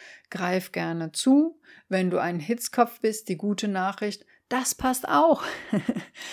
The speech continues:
Ich habe ein veganes Rezept für dich, das alles beinhaltet, was meines Erachtens sowohl westlich als auch östlich in ein anständiges veganes Rezept gehört. Mit anderen Worten,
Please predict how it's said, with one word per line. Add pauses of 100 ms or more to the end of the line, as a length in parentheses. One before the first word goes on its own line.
(280)
Ich
habe
ein
veganes
Rezept
für
dich,
das (120)
alles
beinhaltet,
was
meines
Erachtens
sowohl
westlich
als
auch
östlich
in
ein (100)
anständiges
veganes
Rezept
gehört. (480)
Mit
anderen
Worten,